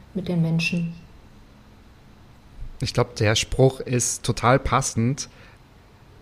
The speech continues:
Speaker 2: sich in der eigenen Haut wohlzufühlen, ne? Also das klingt so logisch, aber klar, wenn man erstmal darüber nachdenkt, wenn man von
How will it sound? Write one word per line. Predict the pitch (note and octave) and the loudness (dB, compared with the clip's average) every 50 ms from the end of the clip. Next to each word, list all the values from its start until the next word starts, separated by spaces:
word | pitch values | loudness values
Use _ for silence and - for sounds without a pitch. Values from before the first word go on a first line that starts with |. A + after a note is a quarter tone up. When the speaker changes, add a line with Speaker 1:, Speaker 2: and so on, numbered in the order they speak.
| - - - - | -20 -20 -16 -4
Speaker 2:
sich | - B2 A#2 - C3+ | 0 0 2 2 2
in | A2+ | 2
der | A#2 - | 2 4
eigenen | - A#2+ A#2+ B2+ B2+ B2 A2+ G#2 | 4 4 4 6 4 4 6 4
Haut | B2 A2 G2+ | 4 4 4
wohlzufühlen, | C#3 G3 - A#2+ A2 - - G2 F#2 G#2+ | 2 0 0 -2 -4 -2 0 0 2 2
ne? | C3 C#3+ | 2 2
Also | - A#2 G#2+ A#2+ A2+ G#2 | 2 2 2 4 2 2
das | - - A#2+ A2+ - - | 2 0 -2 -4 -4 0
klingt | - - D3 D3+ D3 | 2 4 4 4 4
so | - - B2 | 4 4 6
logisch, | G#2+ B2+ D#3+ D#3+ E3+ D3 - | 8 8 8 6 6 2 2
aber | - C3 A#2+ B2 A#2 | 2 2 2 2 0
klar, | - - D3+ C#3+ B2+ G#2+ | 0 0 0 0 0 0
wenn | A#2+ A#2 | 2 2
man | B2 A#2+ A#2+ | 4 4 2
erstmal | A#2+ - - - A#2+ | 2 0 -2 -2 0
darüber | G#2+ A#2 G#2 G#2 | 2 2 4 4
nachdenkt, | G2+ G#2+ A#2 A2+ - - C#3 C3 C3 - - - - - - - - - - - | 4 4 2 2 2 2 2 2 2 0 0 -2 -4 -6 -8 -10 -12 -14 -12 -8
wenn | - G2+ B2 B2 B2 B2+ A#2+ | -4 -2 0 2 2 2 4
man | A#2 C3 B2+ B2 A#2+ | 4 4 4 4 2
von | A#2+ - - B2 A#2 A2+ A2 | 0 0 0 2 2 2 0